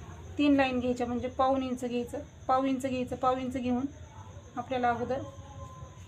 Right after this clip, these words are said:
असं डॉट डॉट काढत त्या पॉइंटला गोल जोडायचा आहे आणि परत आपण आकार द्यायचा.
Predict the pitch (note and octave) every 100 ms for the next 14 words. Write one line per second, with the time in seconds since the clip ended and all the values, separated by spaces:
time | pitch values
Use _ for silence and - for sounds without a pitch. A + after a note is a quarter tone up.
0 | - - - - - - - - - -
1 | - - - - - - - - - -
2 | - - - - - - - - - -
3 | A#3+ C4 A#3+ B3 B3 B3 B3 B3 C4 C4
4 | B3 B3 B3 B3+ A#3 B3 A#3 A3+ A3+ A#3+
5 | A#3 G3+ C4 C4+ A#3+ C#4 C4+ A#3+ A#3 A3+
6 | A3+